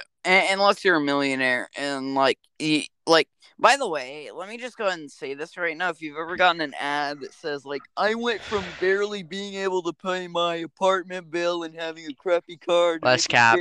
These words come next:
Speaker 2: That's his pyramid scheme.
Speaker 1: fifteen million dollars in a month," it's very, it, very little of the time is it, like, low risk, high reward. It's, a lot of the time it's high risk, low reward. But,
Speaker 2: And it only
Speaker 1: like,
Speaker 2: looks
Speaker 1: and
Speaker 2: good
Speaker 1: plus it's
Speaker 2: because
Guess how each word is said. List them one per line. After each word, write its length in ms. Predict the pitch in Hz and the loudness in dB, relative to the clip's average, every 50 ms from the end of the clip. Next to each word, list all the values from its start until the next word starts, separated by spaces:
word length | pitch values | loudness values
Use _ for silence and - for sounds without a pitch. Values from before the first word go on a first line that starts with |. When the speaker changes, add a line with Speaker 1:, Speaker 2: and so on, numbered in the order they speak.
| - - | 0 0
Speaker 2:
That's 220 | - 127 123 - 165 | 0 0 0 2 0
his 120 | 165 165 | -2 -2
pyramid 440 | 170 175 175 175 123 117 117 113 - | 0 2 4 4 4 4 2 2 4
scheme. 100 | - 175 | 6 8
Speaker 1:
fifteen 20 | |
million 140 | 170 170 170 170 | 8 8 6 6
dollars 260 | 170 165 170 170 - | 4 2 0 -2 -2
in 160 | 180 170 165 | -4 -4 -4
a 40 | 156 | -8
month," 460 | 156 160 165 175 175 170 165 160 160 _ _ _ _ _ _ _ _ _ _ _ _ _ _ _ _ _ _ - | -8 -2 0 2 2 2 2 0 -4 _ _ _ _ _ _ _ _ _ _ _ _ _ _ _ _ _ _ -4
it's 180 | 233 196 170 | -4 -4 -6
very, 540 | 185 180 - 226 254 277 285 294 285 240 - _ _ | -6 0 2 4 4 4 4 0 -2 -6 -10 _ _
it, 200 | - 180 190 - - | -10 -8 -8 -10 -12
very 440 | 151 147 143 202 214 247 269 262 240 | -16 -12 -8 -6 -4 -4 -4 -6 -6
little 340 | 196 185 180 175 180 190 185 | -6 -6 -6 -6 -6 -6 -8
of 120 | 180 156 135 | -8 -10 -12
the 60 | 131 | -14
time 500 | - - 139 135 139 139 147 156 165 147 | -8 -4 -2 -2 -2 -2 -4 -6 -10 -12
is 240 | 78 76 131 - 143 | -14 -14 -12 -8 -8
it, 120 | 120 - _ _ _ _ - | -8 -8 _ _ _ _ -8
like, 300 | 123 135 127 120 - - _ - | -6 -6 -6 -6 -8 -16 _ -12
low 300 | - 135 135 131 139 135 | -8 -4 -2 -2 -2 -2
risk, 340 | 127 135 131 120 - - - | -2 -4 -4 -6 -6 -10 -6
high 140 | - 131 123 | -2 -2 -2
reward. 540 | 120 113 120 123 117 113 110 107 117 131 135 | -2 -2 -4 -6 -6 -6 -4 -4 -4 -4 -4
It's, 300 | - - 123 - - - - _ _ _ _ _ | -6 -10 -12 -12 -16 -20 -20 _ _ _ _ _
a 80 | - 147 | 0 2
lot 240 | 151 160 170 180 170 | 4 4 4 4 4
of 60 | 151 | 0
the 80 | 147 139 | -4 -8
time 320 | - 139 139 135 127 123 | -6 -6 -6 -4 -6 -10
it's 100 | 113 - | -14 -14
high 200 | - - 120 117 | -12 -12 -10 -10
risk, 340 | 110 110 110 - - - - | -12 -14 -18 -20 -20 -16 -12
low 160 | 104 110 110 | -10 -10 -8
reward. 480 | 107 101 104 98 60 - - 107 - - _ _ _ _ _ _ _ _ _ _ _ _ - - - _ _ _ _ _ _ _ _ _ _ _ _ - | -8 -8 -8 -8 -8 -8 -8 -10 -10 -14 _ _ _ _ _ _ _ _ _ _ _ _ -20 -20 -20 _ _ _ _ _ _ _ _ _ _ _ _ -8
But, 360 | - 180 180 170 180 175 165 165 | -4 2 6 6 8 8 8 8
Speaker 2:
And 80 | 175 | 8
it 60 | 180 | 8
only 300 | 175 175 180 190 190 175 | 10 10 10 10 10 8
Speaker 1:
like, 80 | 165 143 | 8 6
Speaker 2:
looks 180 | 143 143 143 214 | 4 4 6 6
Speaker 1:
and 120 | 233 247 | 6 6
Speaker 2:
good 160 | 127 117 113 110 | 8 8 8 8
Speaker 1:
plus 200 | 196 190 113 - | 8 6 4 -2
it's 160 | 185 - - | -12 -12 -8
Speaker 2:
because 240 | - 127 - 127 | -6 0 2 4